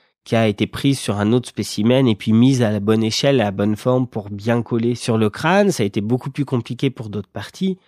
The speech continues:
Mais le vrai intérêt, c'est qu'au final, on avait un spécimen avec des proportions, une forme, une anatomie qui correspond au mieux de ce qu'on peut connaître pour ce spécimen-là. Et juste pour ce spécimen-là, plutôt qu'un,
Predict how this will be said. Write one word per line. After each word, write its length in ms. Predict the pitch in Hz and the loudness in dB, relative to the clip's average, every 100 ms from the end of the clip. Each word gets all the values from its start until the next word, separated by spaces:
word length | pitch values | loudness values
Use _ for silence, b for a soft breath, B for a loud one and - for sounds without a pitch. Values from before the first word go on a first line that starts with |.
| b b - | b b 4
Mais 240 | 117 120 | 6 8
le 120 | 117 | 6
vrai 340 | 117 117 127 170 | 4 4 4 4
intérêt, 480 | 147 127 120 170 185 | 4 0 -2 -2 -2
c'est 180 | - | -4
qu'au 140 | 110 110 | -4 -6
final, 580 | - 117 135 196 180 147 b b - | -2 -2 0 0 0 -2 b b -6
on 160 | 127 | 0
avait 240 | 123 120 131 | 2 2 2
un 100 | 123 | 0
spécimen 800 | - - 110 - 117 131 202 190 | -2 -8 -6 0 2 4 4 2
avec 320 | 120 113 110 | 0 -2 -4
des 120 | 110 | -6
proportions, 960 | - 117 131 127 - - 165 180 214 196 b b - | -4 -2 0 -2 -4 -4 -2 -2 -2 -8 b b -4
une 260 | 120 110 | 0 0
forme, 580 | - - 160 196 208 175 | -2 0 4 6 4 4
une 180 | 127 123 | 4 4
anatomie 680 | 127 127 - 120 147 190 185 | 4 4 2 0 0 -2 -4
qui 200 | - 117 | -8 -8
correspond 800 | - 127 123 - - 139 156 147 _ _ _ | -4 -2 -2 -4 -2 0 2 0 _ _ _
au 160 | 135 131 | 2 4
mieux 720 | 123 127 120 120 156 208 180 - | 6 6 6 8 8 8 4 -4
de 120 | 117 | -8
ce 100 | 117 | -8
qu'on 180 | - 110 | -6 -6
peut 140 | 107 | -6
connaître 460 | 98 113 110 160 - - | -2 -2 -2 -4 -10 -16
pour 160 | 120 | -14
ce 220 | - 127 | -6 -6
spécimen-là. 1080 | 135 - - 123 - 120 135 139 113 107 107 - | -6 -6 -6 -4 -2 0 0 0 -2 -2 -6 -10
Et 100 | 110 _ _ - | -14 _ _ -12
juste 460 | 139 120 208 - - | -6 0 0 0 -6
pour 200 | 156 - | -8 -2
ce 140 | 143 | -2
spécimen-là, 720 | - - - 123 110 113 156 | -2 -4 -2 0 0 2 0
plutôt 340 | 156 117 131 135 | 0 -2 -2 0
qu'un, 300 | 113 107 | 0 0